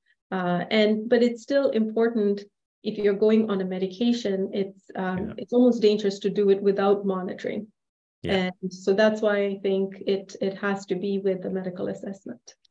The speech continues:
Speaker 2: And, and I do think the, uh, many provinces, I hope, will continue to work to, to improving access to psychotherapy. Um, but it's still, uh, so important to have that,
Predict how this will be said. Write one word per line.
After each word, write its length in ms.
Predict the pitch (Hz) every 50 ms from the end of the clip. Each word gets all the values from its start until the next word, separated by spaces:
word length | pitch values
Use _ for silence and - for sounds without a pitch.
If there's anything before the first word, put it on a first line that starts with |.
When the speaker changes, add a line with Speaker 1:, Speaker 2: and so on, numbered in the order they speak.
| _ _ _ -
Speaker 2:
And, 140 | 123 123 123 -
and 120 | - 117 117
I 120 | 110 110
do 160 | 104 110 110
think 360 | 104 - 113 104 98 95 98 -
the, 560 | 98 92 90 87 87 - - - - - - -
uh, 260 | - - - - - -
many 420 | 120 107 104 104 101 104 101 98
provinces, 640 | 95 95 - 104 92 90 92 95 90 - 98 87 92
I 100 | 87 85
hope, 300 | - - 95 92 - -
will 100 | 110 95
continue 480 | - - 92 85 - - 95 92 90
to 140 | 90 - 90
work 360 | 87 85 87 87 87 87 _ _ -
to, 240 | - - - -
to 340 | - - - 92 90 90 85
improving 480 | 87 98 95 - 107 92 90 87 90 - -
access 480 | 85 92 90 - - 95 82 80 -
to 160 | - - 87
psychotherapy. 1000 | 85 - 95 87 85 - 78 - - 90 82 85 95 101 - 143 151 175 196 196 196 - - - - - _ -
Um, 640 | - 87 85 85 82 82 80 80 82 82 82 85 - -
but 320 | - 98 82 90 85 78 -
it's 300 | 71 82 87 - - -
still, 640 | - - - 101 87 85 82 82 80 80 78 - _ _ _ -
uh, 400 | - 87 87 82 80 78 78 78 76 - 95 - - -
so 240 | - - 92 82 76
important 440 | 76 76 - 90 78 73 76 76 -
to 60 | 80
have 300 | 71 80 78 76 71 -
that, 260 | 80 71 65 65 -